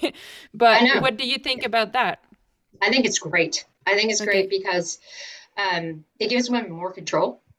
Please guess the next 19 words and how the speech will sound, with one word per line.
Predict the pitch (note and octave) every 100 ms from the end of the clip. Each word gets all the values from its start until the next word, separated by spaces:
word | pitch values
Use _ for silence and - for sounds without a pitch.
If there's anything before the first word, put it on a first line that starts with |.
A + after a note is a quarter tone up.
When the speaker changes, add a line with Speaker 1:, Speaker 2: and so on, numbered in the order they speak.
| -
Speaker 2:
right? | F#3 G3+
So | - F#3+ F3+ F3 E3 -
you, | - - _ _ G#3+ G#3 G3 - -
a | F#3+
lot | G#3 A3+
of | A3
women | G3 F#3
still | F3 - F3+ F3
are | E3+ E3
very | E3+ E3
nervous | D#3 D#3 E3 -
about | D3+ D3
their | D#3 D3
periods | E3 D#3+ D#3 D3 -
coming | D#3 D3+ D3
during | D3 D3 C#3+
a |
major | C#3+ C#3+ D#3
race. | C#3+ - - -